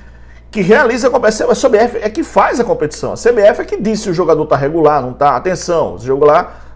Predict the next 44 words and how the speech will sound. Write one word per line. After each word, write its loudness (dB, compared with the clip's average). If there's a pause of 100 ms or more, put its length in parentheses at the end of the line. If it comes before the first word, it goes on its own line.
(140)
é, 2 (120)
tem 2
um -2
big 2
da 0
C -2
B 2
F, 2 (240)
tem -4
a 0
inscrição 0
de -4
jogadores 2
da -8
C -6
B 0
F, 0
então -4
se -6
a -4
C -2
B 4
F 2
diz -6
que -6
o 0
jogador 0
tem -6
condição -8
de -10
jogar -2 (360)
e -4
pra 2
ela 2
tá -4
tudo -6
certo, -4
então -6
acabou-se. -2 (580)
É, -2
pra -2
mim -6
era, -2
era 2